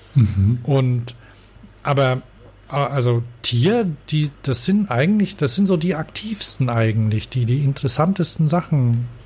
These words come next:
Speaker 2: machen. Also, ähm, dieses Q-Konzept mit die, die haben ja so diese Wechselakkus, die haben ja, das sind ja wie, wie Gogoro, oder?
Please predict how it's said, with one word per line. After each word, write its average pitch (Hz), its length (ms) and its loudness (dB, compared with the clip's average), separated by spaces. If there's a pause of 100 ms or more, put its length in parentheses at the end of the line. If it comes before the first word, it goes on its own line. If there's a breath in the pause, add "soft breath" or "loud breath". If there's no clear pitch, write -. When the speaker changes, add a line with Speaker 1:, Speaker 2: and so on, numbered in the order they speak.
(160)
Speaker 2:
machen. 117 560 0
Also, 107 360 0 (760 loud breath)
ähm, 113 580 0 (1000)
dieses 117 360 0
Q-Konzept 208 840 2
mit 147 160 0
die, 135 220 0 (260)
die 120 100 0
haben 131 120 2
ja 143 80 2
so 117 140 2
diese 104 320 -2
Wechselakkus, 208 920 -2
die 147 120 -2
haben 123 80 0
ja, 123 140 0 (120)
das 123 140 -6
sind 143 140 0
ja 139 200 0
wie, 151 340 -2
wie 147 120 -2
Gogoro, 135 880 2 (300)
oder? 214 260 -2